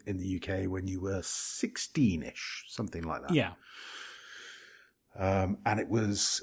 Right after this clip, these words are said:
Speaker 1: at the time at least, yeah, it was, uh, still, I think, is, that's the end of compulsory education. So you can leave school with O-levels and pretty much go off and do what you please. Uh, although the majority of people would go on to further education, that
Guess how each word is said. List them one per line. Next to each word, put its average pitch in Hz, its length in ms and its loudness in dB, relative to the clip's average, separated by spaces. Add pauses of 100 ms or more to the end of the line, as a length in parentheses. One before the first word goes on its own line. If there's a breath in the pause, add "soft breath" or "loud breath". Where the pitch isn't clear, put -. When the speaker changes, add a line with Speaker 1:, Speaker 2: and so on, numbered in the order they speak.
(140)
Speaker 1:
at 101 120 4
the - 60 -8
time 113 220 6
at - 80 -4
least, - 180 2
yeah, 123 180 10
it 92 80 0
was, - 320 -2 (140)
uh, - 60 -2
still, 165 260 0
I 87 100 2
think, - 180 -4
is, - 200 -4 (100)
that's 127 320 6
the 110 200 2 (100)
end 110 380 6
of 98 140 0
compulsory 92 720 2
education. - 540 -2 (500)
So - 180 -2
you 82 260 -2
can 87 300 -2
leave 101 260 4
school 87 360 2
with 82 180 -2
O-levels 80 760 -2 (140)
and 78 640 -4 (360)
pretty - 160 6
much - 240 2
go 95 100 0
off 82 100 -2
and 82 80 -4
do 80 120 0
what 78 80 -8
you 76 60 -12
please. 76 340 -6 (600 soft breath)
Uh, 92 300 -2 (140)
although 90 540 0 (120)
the 87 80 -2
majority 87 480 2
of 80 80 -8
people 78 360 -8 (120)
would 87 220 -8
go 82 180 0
on 78 80 -6
to - 100 -10
further 123 400 10
education, 82 500 -2
that 60 200 -6